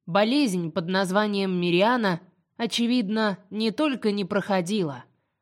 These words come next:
но и всё больше прогрессировала с каждым днём. Конечно,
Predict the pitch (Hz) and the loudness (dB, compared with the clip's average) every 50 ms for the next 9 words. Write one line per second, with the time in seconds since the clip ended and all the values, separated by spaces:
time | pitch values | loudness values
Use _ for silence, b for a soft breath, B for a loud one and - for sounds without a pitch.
0 | _ - - 202 196 196 190 190 175 - - 220 190 175 170 220 214 180 - - | _ -12 -8 -4 -2 -2 0 -2 -2 -2 -2 -2 -2 0 0 0 0 0 -2 -6
1 | 208 175 - 202 185 170 180 180 165 - - - 247 254 208 175 151 147 147 147 | -6 -4 -2 -4 -2 0 0 -2 -2 -2 -4 -2 0 0 0 0 0 -2 -4 -4
2 | 143 - - - 214 196 175 170 160 185 180 170 156 151 170 170 180 175 147 127 | -6 -6 -4 0 0 0 0 -2 -4 -4 -4 -4 -6 -6 -4 -4 -4 -4 -4 -6
3 | 123 - _ _ _ _ _ _ _ _ _ _ _ _ _ _ - - 180 185 | -10 -16 _ _ _ _ _ _ _ _ _ _ _ _ _ _ -4 -2 -2 0
4 | 220 269 277 220 - 247 226 214 190 165 | 0 0 -2 -2 -2 -2 0 0 -2 -2